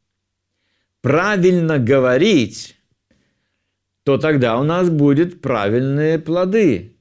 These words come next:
Если мы <clears throat> говорим что-то другое,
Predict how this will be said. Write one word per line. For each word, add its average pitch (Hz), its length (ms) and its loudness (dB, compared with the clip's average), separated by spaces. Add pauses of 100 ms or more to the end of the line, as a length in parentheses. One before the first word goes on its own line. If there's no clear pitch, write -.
(200)
Если 131 360 -2
мы 135 480 -2 (260)
<clears throat> 131 320 -2 (800)
говорим 156 480 2
что-то 135 420 0
другое, 123 800 0